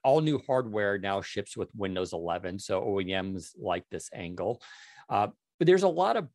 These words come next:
benefits to this operating system, including smaller updates, right? It smartly updates the package now. It only targets files in the system that need to be updated, uh, updated instead of refreshing the whole O S.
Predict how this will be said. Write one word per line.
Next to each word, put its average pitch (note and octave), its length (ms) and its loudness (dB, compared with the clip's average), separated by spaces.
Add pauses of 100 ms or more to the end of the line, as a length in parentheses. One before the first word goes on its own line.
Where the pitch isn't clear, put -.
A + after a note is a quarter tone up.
benefits C3 640 0
to - 140 -8
this F#2+ 180 -4
operating F2+ 460 0
system, F2 440 -8
including G2+ 540 -2
smaller G#2+ 500 -2
updates, - 640 -6
right? F#2 220 2
It A#2+ 220 0
smartly D#3+ 800 0
updates A#2+ 480 -2
the - 100 -6
package G2+ 640 -6
now. F2 160 -6
It F#2 80 -4
only C#3+ 240 2
targets A#2 580 0 (460)
files A2+ 380 4
in G2+ 60 -4
the F#2 80 -4
system G2 300 -6
that F2+ 140 -2
need A#2 240 -4
to - 60 -14
be G2 100 0
updated, F#2 540 0 (200)
uh, C#3 60 -6 (100)
updated G2+ 420 0
instead A2+ 260 -4
of F#2 140 -4
refreshing G2+ 420 -2
the F2 40 -6
whole - 380 -4
O - 40 -4
S. - 280 -8